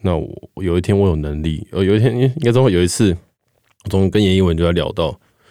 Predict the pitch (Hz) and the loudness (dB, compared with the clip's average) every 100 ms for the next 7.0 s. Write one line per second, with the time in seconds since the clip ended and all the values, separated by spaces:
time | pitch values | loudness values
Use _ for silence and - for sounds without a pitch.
0 | _ _ _ _ _ 110 95 87 82 76 | _ _ _ _ _ -6 -2 -4 -4 -4
1 | 78 76 76 78 - 78 78 - - _ | -4 -6 -8 -10 -10 -12 -8 -10 -10 _
2 | _ _ _ _ _ _ _ _ _ _ | _ _ _ _ _ _ _ _ _ _
3 | - 104 104 98 90 80 - 90 92 87 | -4 -2 0 0 0 -2 -4 -4 -2 -2
4 | 82 92 95 90 82 78 - 90 87 87 | -2 -2 0 -2 -2 -4 -4 -2 0 -2
5 | 82 - 87 90 71 78 90 101 73 98 | -6 -6 -2 0 0 -2 -2 0 -4 -4
6 | 87 82 78 85 82 69 - 67 - - | -4 -4 -6 -4 -4 -6 -10 -10 -10 -12